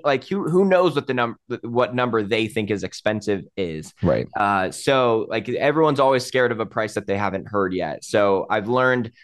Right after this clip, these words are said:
Speaker 1: just do the strict pricing. And then this makes it so you're not, like, fumbling at the
Speaker 2: Yep.
Speaker 1: close and you're not like, "It's normally this, but I'll do it." And you're, like, <laughs> still, like, debating last
Speaker 2: Yeah.
Speaker 1: second what price you should do.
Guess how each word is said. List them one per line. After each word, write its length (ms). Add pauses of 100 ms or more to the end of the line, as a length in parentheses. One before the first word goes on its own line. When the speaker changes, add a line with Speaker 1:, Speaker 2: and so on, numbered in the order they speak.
(140)
Speaker 1:
just 200
do 100
the 120
strict 300
pricing. 640
And 140
then 240
this 180
makes 220
it 100
so 160
you're 240
not, 380 (200)
like, 140
fumbling 800
at 200
the 60
Speaker 2:
Yep. 60
Speaker 1:
close 680
and 100
you're 120
not 260
like, 240
"It's 220
normally 380
this, 480
but 220
I'll 300
do 320
it." 140
And 140
you're, 120
like, 140
<laughs> 120
still, 160
like, 240 (180)
debating 360
last 460
Speaker 2:
Yeah. 80
Speaker 1:
second 200
what 180
price 280
you 80
should 220
do. 320